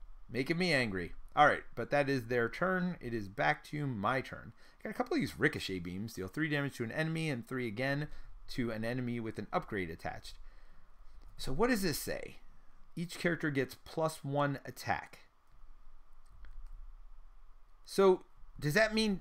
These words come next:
attack to your stats? 'Cause if that's, 'cause it says each character. So actually, I don't think I do that extra damage.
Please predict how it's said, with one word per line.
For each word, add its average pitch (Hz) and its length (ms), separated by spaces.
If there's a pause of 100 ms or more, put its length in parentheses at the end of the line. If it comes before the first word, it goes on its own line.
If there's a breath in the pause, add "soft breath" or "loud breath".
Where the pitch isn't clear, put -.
attack 165 400
to - 120
your 120 140
stats? - 760 (2250 soft breath)
'Cause 175 160
if 113 220
that's, 190 320
'cause 180 200
it 220 100
says 226 280
each 202 240
character. - 520
So - 200
actually, 170 320
I 139 40
don't 165 360
think 104 220
I 98 80
do 95 160
that 87 180
extra 85 320
damage. - 480